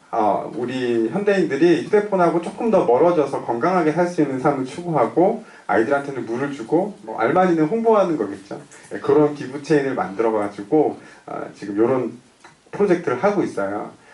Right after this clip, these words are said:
사무실에서 휴대폰 안 쓰실 때 십 분 그냥 가만히 두셔야 된다면 요 사이트에 접속해서 이렇게 한번 넣어보시면, 지금 여기 계신 분들이 제가 얼추 잡아도 한 오십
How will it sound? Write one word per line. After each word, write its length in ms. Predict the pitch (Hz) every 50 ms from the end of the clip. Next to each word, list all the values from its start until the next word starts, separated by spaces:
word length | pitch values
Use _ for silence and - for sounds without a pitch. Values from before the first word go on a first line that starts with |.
| - - _
사무실에서 560 | - 226 226 233 233 226 233 214 196 180 185
휴대폰 280 | 185 233 240 233 - -
안 140 | 117 110 110
쓰실 320 | - 202 - 175 170 - -
때 500 | 117 117 131 135 123 107 98 - - - _ _ _ _ _ _ _ _ _ _ _ _
십 160 | - - 226 -
분 580 | 233 240 240 233 226 214 208 190 165 - -
그냥 240 | - 156 156 160 156
가만히 360 | 156 - 139 156 165 160 156
두셔야 360 | 151 - 139 160 170 165 147
된다면 580 | 135 117 110 110 104 110 135 165 165 139 - 101 - - _ - - - - - -
요 100 | 147 156
사이트에 340 | 156 - 226 220 226 226 208
접속해서 460 | - 151 - - - 180 - 160 147
이렇게 140 | 147 143 139
한번 180 | 147 147 135 117
넣어보시면, 560 | 117 117 131 131 110 110 110 - 113 113 113
지금 340 | - - 202 196 214 220 202
여기 300 | 160 143 147 147 190 185
계신 280 | 185 143 139 - 208 190
분들이 260 | 175 175 165 160 151 151
제가 260 | 151 139 139 - 117
얼추 480 | 107 104 113 127 147 156 156 - - 208
잡아도 380 | - 165 143 147 151 151 151 156
한 180 | 151 147 139 -
오십 540 | 127 120 117 117 123 147 - - 160 -